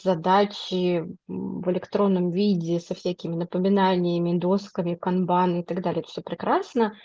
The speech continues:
Но лично для меня сработало взять блокнот, поставить таймер на пять минут, взять ручку и записать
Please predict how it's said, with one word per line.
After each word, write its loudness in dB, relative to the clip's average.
Но 8
лично 0
для -4
меня 4
сработало 4
взять 0
блокнот, 2
поставить 2
таймер 0
на -6
пять -4
минут, 0
взять -2
ручку 4
и 0
записать -4